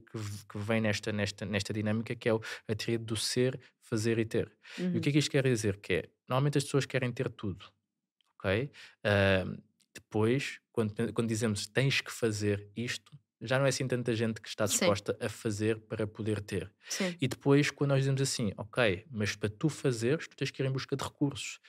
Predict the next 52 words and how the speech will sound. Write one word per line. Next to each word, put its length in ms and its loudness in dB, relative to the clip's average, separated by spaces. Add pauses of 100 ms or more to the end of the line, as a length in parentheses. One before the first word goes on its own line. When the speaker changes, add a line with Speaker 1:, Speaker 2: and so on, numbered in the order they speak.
(120)
Speaker 1:
tens 160 0
que 100 -14 (420)
ser 240 6
a 60 6
pessoa 300 2
capaz 480 -2
de 80 -10
fazer 240 0
aquilo." 380 0 (160)
Speaker 2:
Uhum. 220 0
Speaker 1:
Então 160 2
tu 120 0
tens 200 4
que 80 -14
trabalhar 300 4
a 60 4
tua 160 -2
identidade, 520 -2
trabalhar 320 2
coisas 280 -2
mais 180 -2
profundas 560 -6 (300)
antes 240 0
de 80 -16
conseguires 420 -4
fazer 400 2 (200)
Speaker 2:
Uhum. 160 2
Speaker 1:
e 280 4 (120)
depois 300 6
de 80 -8
fazeres 380 2
é 60 0
que 60 -6
tu 80 -16
vais 220 -2 (140)
ter 300 2 (140)
o 60 -6
resultado 760 0
associado 560 -2
a 20 2
isso. 320 -4
Speaker 2:
Sim. 240 -2
Speaker 1:
Então 200 6
quando, 340 4
quando 240 2
eu 80 6
seto 440 -2
esta 260 2
energia 580 2
de 100 -4
dizer 280 4
assim, 300 0